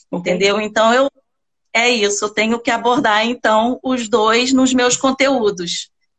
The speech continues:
Speaker 1: E você tem que mencionar isso constantemente.
Speaker 2: Tá
Speaker 1: Você tem
Speaker 2: certo.
Speaker 1: que relembrar e o seu avatar um, avatar dois,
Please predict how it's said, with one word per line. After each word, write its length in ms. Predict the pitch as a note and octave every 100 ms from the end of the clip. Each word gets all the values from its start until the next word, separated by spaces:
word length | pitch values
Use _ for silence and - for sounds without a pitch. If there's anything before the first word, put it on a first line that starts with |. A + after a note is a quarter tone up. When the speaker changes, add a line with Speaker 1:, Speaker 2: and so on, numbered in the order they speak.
| -
Speaker 1:
E 180 | E3+ D#3+
você 320 | D3+ D3+ D#3
tem 220 | E3 D#3+
que 220 | - E3
mencionar 840 | D#3 D#3 G3+ G#3+ - D#3+ D3 D3+ D3+
isso 380 | D#3 - D3+
constantemente. 1400 | C#3+ - D#3+ F3+ - - E3+ E3+ D#3+ B2+ - _ _ _ _ _ _ _ _ _ _ _ _ _
Speaker 2:
Tá 140 | G#3 G#3+
Speaker 1:
Você 180 | -
tem 20 | D#3+
Speaker 2:
certo. 180 | D#3+ D#3+
Speaker 1:
que 280 | D3 -
relembrar 1200 | E3 F#3 A3+ G#3+ F#3+ E3 D#3 D3 D3+ E3 E3+ D#3+ _ _ _ -
e 400 | D3 C#3 C#3 -
o 120 | C#3+
seu 300 | C#3 - C3+
avatar 760 | C#3 C#3 B2+ - B2+ C3 C#3 _ _
um, 420 | D3+ D3+ D#3+ E3 D#3 E3+
avatar 560 | C3+ B2 A#2+ B2 A#2
dois, 520 | A#2+ C3 D3 D3 -